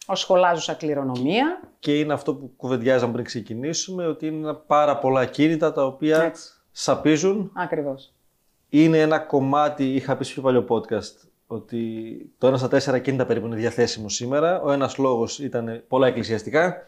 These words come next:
Speaker 1: Ναι.
Speaker 2: που κρατούνται πάρα πολλά σε fund από κατασχεμένα. Ε, αρκετά του δημοσίου, αλλά εγώ νομίζω του δημοσίου, περιουσία Υπουργείων κτλ. Είναι και όλα αυτά,
Speaker 1: Είναι
Speaker 2: άρα
Speaker 1: και όλα αυτά.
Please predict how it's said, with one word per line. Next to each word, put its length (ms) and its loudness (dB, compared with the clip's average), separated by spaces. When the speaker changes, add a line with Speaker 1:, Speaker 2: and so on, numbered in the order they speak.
Speaker 1:
Ναι. 320 0
Speaker 2:
που 100 -4
κρατούνται 300 2
πάρα 420 4
πολλά 640 4
σε 220 -8
fund 320 4
από 760 0
κατασχεμένα. 920 0
Ε, 480 -6
αρκετά 720 2
του 140 4
δημοσίου, 720 2
αλλά 120 6
εγώ 100 4
νομίζω 200 0
του 80 -6
δημοσίου, 840 0
περιουσία 500 0
Υπουργείων 480 2
κτλ. 220 2
Είναι 200 -6
και 220 -4
όλα 240 4
αυτά, 280 0
Speaker 1:
Είναι 100 4
Speaker 2:
άρα 120 0
Speaker 1:
και 60 2
όλα 120 0
αυτά. 280 -10